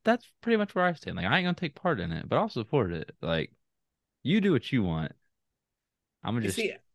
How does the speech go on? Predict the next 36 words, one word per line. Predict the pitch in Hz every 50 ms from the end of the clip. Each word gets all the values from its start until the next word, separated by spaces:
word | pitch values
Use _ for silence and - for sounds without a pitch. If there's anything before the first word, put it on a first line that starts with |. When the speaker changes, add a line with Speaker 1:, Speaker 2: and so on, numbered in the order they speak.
| _ _ _
Speaker 1:
stand | - - - 113 104 101 98
over | 92 92
Speaker 2:
I | 87
Speaker 1:
here | 90 104 104 95
and | 87 85
drink | 82 90 90 69
my | 85 85 85
Busch | 82 87 85 - -
Light. | 90 90 - - - _ _ _ _ _ _ _ _ _ _ _ _ _ _ _ _ _ _ _ _ _ _ _ _ _ _ _ _ _ _ -
Speaker 2:
I | - 190 220
just, | 240 240 294 277 - - - - - _ - _ _ _ _ _ _ _ _ _ _ - -
I | 170
don't | 170 151 135
know. | 120 104 98 - _ _ _ - -
I | - 143
feel | 139 175
like | 196 208 185
Miller | 156 147 151 151 147 135
Lite | 123 120 123 131 127 - - -
has | 123 143 147 139 135
just, | 127 135 127 - - -
it's | - 147
like | 170 160 151
a | 143 123 117 117 -
dad | - 123 120 117 123 123 113 101
beer. | 95 107 104 101 95 95 92 - - _ _ _ _ _ _
It | - 135 139
has | 156 156 139
the | 135
personality | 120 - 151 147 101 98 - 139 139 135 131 127 127 123
Speaker 1:
That's | 120 113
Speaker 2:
of | 113
a | 104
Speaker 1:
very | 90 85
Speaker 2:
dad. | 82 120 107 107 90 80 80 - 107 -
Speaker 1:
true. | - 87 82 80 80 82 82